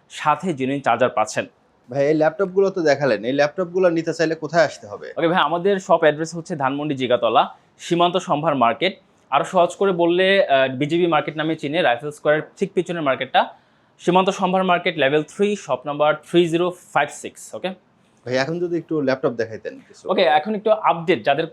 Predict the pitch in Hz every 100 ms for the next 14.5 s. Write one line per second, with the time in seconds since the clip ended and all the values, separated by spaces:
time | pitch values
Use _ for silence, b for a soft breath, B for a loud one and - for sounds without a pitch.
0 | - 143 151 160 131 135 - 156 156 _
1 | - 269 214 143 151 170 135 135 131 139
2 | 139 156 175 - 104 101 151 - b b
3 | b 120 127 131 - - 170 - _ _
4 | _ _ 139 127 127 117 - 160 185 185
5 | 202 - 151 - 104 - 92 _ B B
6 | 127 165 175 139 131 151 170 170 160 -
7 | 160 139 160 - 117 120 127 - 160 156
8 | 156 - 135 117 123 135 147 131 135 -
9 | 117 135 143 139 147 135 - 170 151 107
10 | 87 - b - 185 - 196 208 214 175
11 | 151 151 160 156 156 160 - - - -
12 | 185 190 - - 123 135 117 117 117 123
13 | 107 - 180 - b b - - 185 180
14 | 170 175 131 117 135